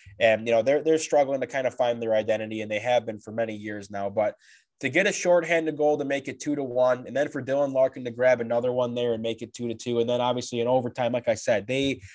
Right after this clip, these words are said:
I don't think Buffalo had the puck in, in the offensive zone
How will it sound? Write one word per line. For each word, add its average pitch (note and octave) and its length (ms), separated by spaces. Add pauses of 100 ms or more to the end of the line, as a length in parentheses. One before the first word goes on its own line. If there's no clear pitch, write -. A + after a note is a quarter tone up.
(120)
I D#3 100
don't G3+ 160
think D#3+ 200
Buffalo C#3 340
had B2+ 220
the A2+ 60
puck B2 260
in, A2 160
in G#2 400
the A#2 80
offensive A2+ 500
zone A2 420